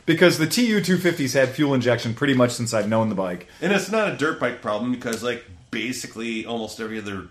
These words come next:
Speaker 2: modern dirt bike on the planet
Speaker 1: There
Speaker 2: has
Speaker 1: are
Speaker 2: fucking fuel
Speaker 1: there are
Speaker 2: injection.
Speaker 1: hojillions of motorcycles, dirt bike,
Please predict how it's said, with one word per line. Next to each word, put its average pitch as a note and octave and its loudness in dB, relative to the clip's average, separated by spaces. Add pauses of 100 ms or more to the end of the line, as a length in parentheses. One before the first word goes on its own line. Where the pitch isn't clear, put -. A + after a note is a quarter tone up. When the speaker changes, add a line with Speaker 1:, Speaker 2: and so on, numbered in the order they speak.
Speaker 2:
modern G2 -6
dirt G2+ -10
bike A2 -8
on G2 -8
the F#2 -12
planet A#2+ -4
Speaker 1:
There D#3+ 8
Speaker 2:
has E3+ 0
Speaker 1:
are E3 6
Speaker 2:
fucking E3+ 0
fuel A3 -2
Speaker 1:
there F3 6
are F3 8
Speaker 2:
injection. E3 6
Speaker 1:
hojillions F#3 4
of C#3+ -2
motorcycles, C3 2
dirt C3 0
bike, A#2 -2